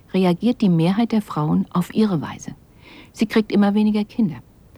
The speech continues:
Statt dass man sich aber die realen Bedingungen von Müttern ansieht, wie sie in der verschärften Form bei den Alleinerziehenden zu beobachten sind, beklagt man den Geburtenrückgang, als ob wieder einmal allein die Frauen daran schuld seien.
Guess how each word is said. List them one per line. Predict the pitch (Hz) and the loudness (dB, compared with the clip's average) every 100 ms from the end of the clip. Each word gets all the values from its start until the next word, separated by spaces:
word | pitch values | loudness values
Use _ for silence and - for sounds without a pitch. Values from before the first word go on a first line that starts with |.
| - - - - - - | -20 -20 -20 -20 -20 -4
Statt | 214 226 | -2 -2
dass | 220 | -2
man | 233 214 | 0 0
sich | 208 - | -2 -4
aber | 202 | -2
die | 196 202 | -2 -2
realen | 196 185 208 254 233 | 0 0 2 2 0
Bedingungen | 185 208 254 285 170 143 | -2 0 2 2 0 -2
von | 160 165 | -2 -2
Müttern | 180 190 170 | 0 0 0
ansieht, | - 214 220 180 - | 2 2 2 -2 -4
wie | 180 196 | -2 0
sie | 175 180 | 0 -2
in | - 175 | 0 0
der | 160 151 | 0 -2
verschärften | - 151 - 233 - - 165 | -4 -6 0 0 -2 -6 -8
Form | - 147 143 139 | -4 -2 -2 -2
bei | 147 | 0
den | 147 147 | 0 0
Alleinerziehenden | 156 151 165 160 160 - 175 160 160 | 0 0 2 0 -2 -2 0 0 0
zu | 170 | 0
beobachten | 175 185 208 214 - 220 | 0 0 0 -2 -2 0
sind, | 226 - - - - - | 0 -2 -8 -20 -20 -6
beklagt | 277 - 214 170 - | -4 -2 -2 -2 -4
man | 190 190 | -2 0
den | 202 | 2
Geburtenrückgang, | 202 185 160 156 - 160 160 165 180 170 165 - - | 0 0 0 -2 -2 -6 -4 -6 -2 -2 -2 -8 -6
als | 202 196 - | -4 -2 -4
ob | 233 - - - | -6 -8 -20 -8
wieder | 170 175 185 | -4 -2 -2
einmal | 165 175 170 160 170 - - | 0 2 2 2 -2 -8 -2
allein | 240 226 151 147 | 0 2 0 -2
die | 185 | -2
Frauen | 226 - 143 131 135 | -6 -6 -4 -2 -2
daran | 131 131 123 | -2 -4 -6
schuld | - 131 | -4 -6
seien. | - 127 117 - | -6 -6 -6 -10